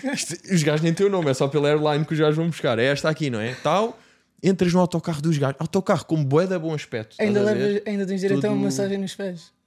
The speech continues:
Speaker 1: Mas tens Thai massage, já.
Speaker 2: Thai massage.
Speaker 1: <laughs> Tens Thai massage durante o autocarro lá para a clínica e depois oferecem, tipo, a estadia num hotel de, tipo, cinco estrelas durante três dias. Puta, é ganda programa.
Speaker 2: Dois e noventa e nove.
Speaker 1: O quê?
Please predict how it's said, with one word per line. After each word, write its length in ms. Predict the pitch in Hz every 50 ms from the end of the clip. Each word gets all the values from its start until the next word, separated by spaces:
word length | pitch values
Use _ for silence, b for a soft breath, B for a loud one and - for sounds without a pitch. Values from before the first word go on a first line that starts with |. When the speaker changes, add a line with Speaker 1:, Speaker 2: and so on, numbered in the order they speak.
| _ _ -
Speaker 1:
Mas 240 | - 104 101 - -
tens 220 | - 113 107 -
Thai 140 | - 120 110
massage, 500 | 107 110 110 110 - 127 151 170 151 139
já. 120 | 131 156 -
Speaker 2:
Thai 280 | - - - 175 180 175
massage. 680 | 208 202 185 208 175 - - - - 156 160 - - 226 - 226 -
Speaker 1:
<laughs> 160 | - - - -
Tens 180 | 143 135 127 -
Thai 120 | 156 143 139
massage 420 | 143 147 143 - 175 151 135 131
durante 280 | 135 143 147 143 143 147
o 40 |
autocarro 500 | 151 147 151 165 147 - 160 156 147 143
lá 100 | 156 160
para 120 | 156 - 156
a 40 | 147
clínica 560 | - 160 170 185 196 214 202 - 226 240 240 b b b b
e 80 | - 180
depois 240 | - - 220 185 165
oferecem, 480 | 175 165 - 202 196 175 - 170 156
tipo, 200 | - 165 139 -
a 40 | 135
estadia 460 | - - - 160 156 156 175 175 165 156
num 100 | 151 151
hotel 500 | 147 143 151 160 151 143 131 123 113 b b b b b b b _ -
de, 720 | - 113 120 120 117 110 110 110 107 104 104 104 95 98 - 104 107 -
tipo, 380 | _ - 95 - - 95 92 87
cinco 240 | - - 117 113 -
estrelas 400 | - - 107 110 120 123 123 117
durante 200 | 120 120 117 110
três 240 | - 123 117 110 101
dias. 160 | 107 110 - -
Puta, 240 | - 208 180 - 107
é 60 | 101
ganda 320 | 101 107 117 123 131 139 135
programa. 460 | - 156 170 170 160 143 135 127 175
Speaker 2:
Dois 220 | 170 160 190 190 190
e 20 |
noventa 320 | 196 190 175 196 190 - 196
e 40 |
nove. 180 | 208 240 233 190 - _ _ _ _ _ _ _ _ _ _ _ _ _
Speaker 1:
O 80 | 107 107
quê? 220 | 110 117 98 92